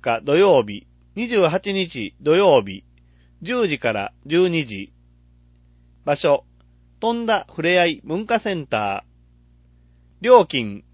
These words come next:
無料。問い合わせ、電話、六九四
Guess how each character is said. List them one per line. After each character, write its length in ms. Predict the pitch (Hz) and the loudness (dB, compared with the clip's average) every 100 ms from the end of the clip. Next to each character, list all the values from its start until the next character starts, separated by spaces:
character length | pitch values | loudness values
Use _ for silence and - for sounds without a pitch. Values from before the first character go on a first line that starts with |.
| _ _ | _ _
無 140 | 180 | -2
料。 400 | 208 135 101 90 - _ _ _ _ _ _ _ _ _ _ _ | 2 2 2 -4 -14 _ _ _ _ _ _ _ _ _ _ _
問 180 | - 185 | -2 2
い 60 | 214 | 4
合 60 | |
わ 160 | 180 156 | 2 2
せ、 260 | 139 123 - _ _ _ _ - | -2 -4 -6 _ _ _ _ -6
電 240 | 165 180 | -4 -2
話、 240 | 156 143 - _ - | 0 -2 -2 _ -4
六 280 | 160 226 | -4 -4
九 260 | 220 233 160 | -6 -2 0
四 320 | 131 110 90 | 0 -2 -8